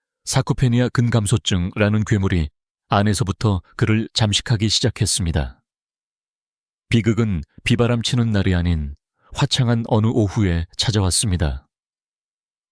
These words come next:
여섯 살 손자가 반짝이는 눈으로 달려와 말했습니다. "할아버지, 비행기 태워주세요."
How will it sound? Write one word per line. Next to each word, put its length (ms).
여섯 240
살 400
손자가 560
반짝이는 560
눈으로 380
달려와 400
말했습니다. 880
"할아버지, 680
비행기 360
태워주세요." 800